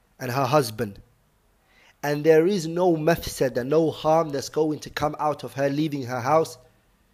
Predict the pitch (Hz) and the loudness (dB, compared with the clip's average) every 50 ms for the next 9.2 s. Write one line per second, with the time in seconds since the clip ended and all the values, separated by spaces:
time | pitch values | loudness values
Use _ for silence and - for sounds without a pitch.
0 | _ _ _ _ _ _ _ - - _ 117 135 139 139 147 143 139 - 139 123 | _ _ _ _ _ _ _ -20 -20 _ -4 -2 -2 -2 -2 -4 -6 -8 -8 -6
1 | 135 156 165 - - - _ - 139 131 131 147 160 151 - - - - - - | -2 -4 -4 -4 -6 -12 _ -4 -2 0 2 2 0 0 -4 -10 -10 -10 -8 -4
2 | 170 175 175 165 156 147 139 - - 120 - - 127 117 139 147 151 147 - 143 | -4 -2 -2 0 -2 -2 -4 -4 -12 -12 -6 -6 -4 -4 -2 -4 -4 -6 -8 -10
3 | 139 120 - - 123 120 120 139 151 156 147 139 143 131 123 113 - - 131 120 | -10 -8 -8 -10 -10 -8 -6 -4 -4 -4 -4 -6 -8 -10 -12 -14 -12 -10 -8 -4
4 | 131 151 156 147 - - 143 135 135 131 127 - - 143 156 - - 160 - 151 | -2 -4 -4 -4 -8 -10 -8 -6 -4 -4 -4 -4 2 4 4 4 4 0 -4 -10
5 | 143 - - - 147 156 156 151 - 147 135 131 120 - - 143 135 120 123 131 | -12 -12 -8 -4 -2 -2 -2 -2 -6 -10 -10 -12 -12 -10 -10 -10 -10 -8 -8 -6
6 | 127 139 160 160 - - 139 135 127 - - 156 160 170 170 175 175 175 - - | -4 -4 -4 -4 -6 -10 -12 -12 -14 -8 -2 0 2 4 4 4 4 2 -4 -20
7 | - _ _ _ _ _ _ _ - 131 107 120 131 135 - - 160 - - 143 | -20 _ _ _ _ _ _ _ -20 -12 -8 -6 -6 -4 -4 -4 -6 -6 -8 -6
8 | - 147 139 - - 135 127 123 120 107 139 143 120 123 117 117 113 104 98 113 | -4 -6 -6 -6 -8 -8 -8 -8 -6 -6 -6 -4 -4 -4 -4 -4 -6 -10 -8 -10
9 | 110 101 87 | -10 -10 -12